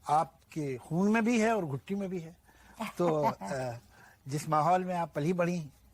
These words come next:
जिस पिता की आप सुपुत्री हैं, हर तरफ म्यूजिक ही था। तो बहुत बचपन में आप कहाँ से, किस उम्र में पहली बार आपको ये महसूस हुआ कि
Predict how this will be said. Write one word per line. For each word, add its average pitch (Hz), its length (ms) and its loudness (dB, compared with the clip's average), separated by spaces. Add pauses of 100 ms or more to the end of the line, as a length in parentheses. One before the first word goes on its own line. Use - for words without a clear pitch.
(280)
जिस 147 220 -2
पिता 151 360 0
की 143 180 -6
आप 139 120 -2
सुपुत्री 143 500 -6
हैं, 156 240 -6 (320)
हर 143 100 0
तरफ 156 280 -4
म्यूजिक 135 320 -8
ही 170 60 -4
था। 143 220 -10 (460)
तो 226 200 4
बहुत 214 320 0
बचपन 285 400 -2
में 262 160 0
आप 196 240 0 (480)
कहाँ 254 280 2
से, 226 180 -4
किस - 360 -2
उम्र 226 340 0
में 202 160 0
पहली 185 320 2
बार 170 320 2 (320)
आपको 165 300 0
ये 165 60 0
महसूस 156 380 -4
हुआ 147 320 -2 (260)
कि 190 100 -2